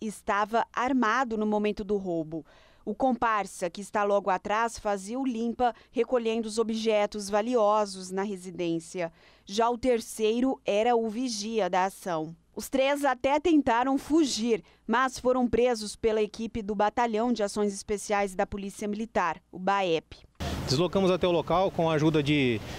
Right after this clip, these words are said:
Speaker 2: de todas as viaturas, eh, da área e fizemos o cerco. Eles fugiram po-, pelos telhados da casa, o que viu a, as viaturas de área fazendo o cerco.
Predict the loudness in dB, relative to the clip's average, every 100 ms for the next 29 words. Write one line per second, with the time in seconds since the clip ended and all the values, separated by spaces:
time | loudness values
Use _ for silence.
0 | -12 -4 0 2 4 4 4 2 2 2
1 | 2 -2 -8 -6 -2 0 2 2 2 2
2 | 2 2 0 -2 -10 -10 -10 -8 -8 -8
3 | -2 2 4 4 4 2 2 2 2 0
4 | 2 2 2 -4 -12 -12 -12 -10 -10 -8
5 | -2 0 2 0 2 4 4 2 0 2
6 | 2 2 2 0 2 2 2 2 2 0
7 | 0 0 2 0 2 2 2 0 0 0
8 | 0 2 2 0 0 0 0 0 0 0
9 | 2 2 0